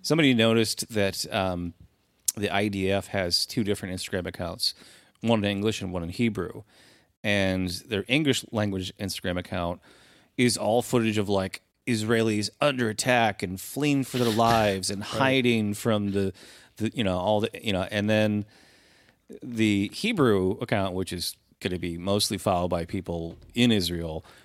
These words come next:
Speaker 1: was all just, like, laughing and celebrating the deaths of Gazan civilians.
Speaker 2: Right.
Speaker 1: You know, showing their bombs blowing up
Speaker 2: Set
Speaker 1: hospitals
Speaker 2: to, like,
Speaker 1: and
Speaker 2: Metallica
Speaker 1: homes.
Speaker 2: and shit. Right.
Speaker 1: Yeah.
Speaker 2: Like, ju-,
Speaker 1: Yeah.
Speaker 2: just, you know, America, fuck yeah, but Israel,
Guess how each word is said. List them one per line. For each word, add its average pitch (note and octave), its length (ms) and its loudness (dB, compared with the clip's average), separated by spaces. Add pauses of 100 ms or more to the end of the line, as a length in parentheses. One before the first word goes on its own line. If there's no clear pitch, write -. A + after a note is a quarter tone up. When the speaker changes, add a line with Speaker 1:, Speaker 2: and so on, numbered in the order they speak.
(100)
Speaker 1:
was C3 220 6
all A#2 360 4
just, A#2 280 -2
like, F#2+ 360 -2 (160)
laughing A#2+ 960 2
and F#2 280 -4
celebrating G2+ 1000 2 (320)
the G2 160 -6
deaths G#2 500 0
of G2 140 -4 (500)
Gazan F#2 440 -2
civilians. F#2+ 760 -4 (120)
Speaker 2:
Right. G#2+ 280 -8
Speaker 1:
You G2+ 80 -2
know, F2+ 100 0
showing B2 400 6
their A2 140 2
bombs G#2 380 0
blowing G#2 340 0
up F#2 100 -6
Speaker 2:
Set G2+ 80 -10
Speaker 1:
hospitals G2+ 440 -2
Speaker 2:
to, A#2+ 40 -2
like, A#2 140 -2
Speaker 1:
and A2+ 100 -4
Speaker 2:
Metallica G2+ 220 0
Speaker 1:
homes. G#2+ 220 -4
Speaker 2:
and G#2 280 -8
shit. G#2 360 -10
Right. A2+ 200 -8
Speaker 1:
Yeah. B2+ 220 6
Speaker 2:
Like, G#2+ 180 -10 (260)
ju-, A2+ 180 -8
Speaker 1:
Yeah. C3+ 120 4
Speaker 2:
just, - 160 -4
you C3+ 80 -4
know, A2 200 -4
America, C3+ 360 2
fuck - 300 0
yeah, A2+ 240 2
but G#2 160 -6
Israel, G2+ 500 -6